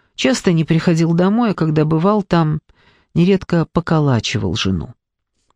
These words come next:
Все вокруг были против этого брака, а после свадьбы уговаривали сразу развестись. Муж хоть и оказался моральным уродом, но обладал, тем не менее, оригинальным музыкальным талантом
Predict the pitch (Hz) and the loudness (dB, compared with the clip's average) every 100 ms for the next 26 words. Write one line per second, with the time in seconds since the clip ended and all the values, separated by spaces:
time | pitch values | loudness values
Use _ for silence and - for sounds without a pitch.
0 | _ _ _ _ _ _ _ _ _ - | _ _ _ _ _ _ _ _ _ -2
1 | 208 190 180 208 180 180 170 202 233 - | 2 2 2 2 2 2 2 2 0 0
2 | 131 135 123 123 131 143 147 107 - 85 | -2 0 0 0 0 2 0 0 -4 -6
3 | 117 - 120 147 143 139 135 - 185 202 | -8 -6 -4 -2 -2 -2 -2 0 0 0
4 | 175 185 180 - _ _ _ _ 202 190 | 2 0 0 -4 _ _ _ _ 0 2
5 | 208 233 190 165 147 - 175 160 156 156 | 2 2 2 0 0 0 0 2 0 0
6 | 143 131 - - - - - _ _ _ | 0 -2 -4 -6 -8 -8 -12 _ _ _
7 | _ _ - - _ _ _ 240 262 - | _ _ -20 -20 _ _ _ 0 0 2
8 | 214 208 190 190 202 202 - 185 175 185 | 0 2 2 2 2 2 2 0 2 2
9 | 175 175 185 226 208 151 165 175 170 170 | 2 2 2 0 0 0 0 0 0 0
10 | 185 185 - 175 160 156 175 165 151 151 | 2 0 0 0 0 2 0 0 0 0
11 | 151 143 180 196 151 139 143 139 160 139 | 0 2 2 2 0 0 -2 0 0 0
12 | 131 147 147 190 220 208 208 | 0 0 0 0 0 0 -2